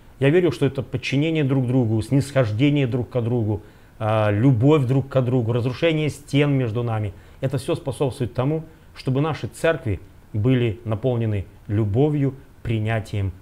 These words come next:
и миром. И мне хочется пожелать, чтобы вы также стремились к практическому христианству, тому христианству, которому учил нас все эти три месяца апостол Павел. Ну и, конечно же, глядя на нас, я хочу, чтобы вы не забывали, что мы обычные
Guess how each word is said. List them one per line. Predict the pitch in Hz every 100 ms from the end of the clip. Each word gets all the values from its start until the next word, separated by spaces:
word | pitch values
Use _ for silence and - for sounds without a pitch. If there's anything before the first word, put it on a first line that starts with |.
| - -
и | 110
миром. | 98 87 78 - - -
И |
мне | 165
хочется | 156 165 - 131
пожелать, | - 110 143 147 - - -
чтобы | - 117
вы | 104 98
также | 151 135 113 117 - - -
стремились | - 127 160 175 151 - - -
к | -
практическому | 120 - 180 151 139 139 135
христианству, | 113 113 - 95 92 -
тому | 117 117
христианству, | 110 104 135 135 - 104 - -
которому | 120 123 110 107
учил | 95 135 131
нас | 101 - - -
все | - 165
эти | 143
три | 113 113
месяца | 104 95 - 92 - -
апостол | - 98 98 - 92
Павел. | 92 82 82 - - - -
Ну | 208
и, |
конечно | 208 220 180 147
же, | 98
глядя | 95 143 180 165
на | 156
нас, | 170 170 - - -
я | 123
хочу, | 139
чтобы | - 147 135
вы |
не | 135
забывали, | 113 110 95 87 78 - -
что | - - 131
мы | 127 107 - -
обычные | - 131 175 - 147 135